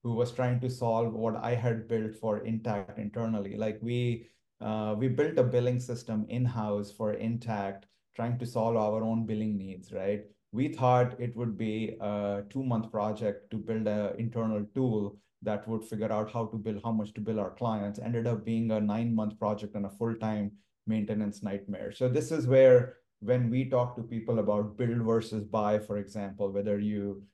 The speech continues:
especially internal tools, do you build internal tools or you, do you just buy off the shelf? This is an argument that you shouldn't use engineering <laughs> time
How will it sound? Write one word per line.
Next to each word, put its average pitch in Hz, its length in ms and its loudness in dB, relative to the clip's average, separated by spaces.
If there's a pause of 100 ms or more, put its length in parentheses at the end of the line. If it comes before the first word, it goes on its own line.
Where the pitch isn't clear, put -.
(180)
especially 127 340 0
internal 107 460 2
tools, 104 420 -2
do 107 80 -8
you 101 120 -2
build 113 240 0
internal 107 360 0
tools 110 240 -2
or 107 100 2
you, 101 140 -2
do 107 140 -6
you 104 40 -6
just 110 240 -4
buy 104 220 0
off 98 220 -4
the 101 80 -8
shelf? 123 440 2 (300)
This 127 160 0
is 131 60 2
an 123 100 4
argument 110 640 0
that 104 280 -2 (160)
you 113 140 -2
shouldn't 117 320 0
use 107 260 0
engineering 117 600 0
<laughs> - 40 -20
time 131 340 -2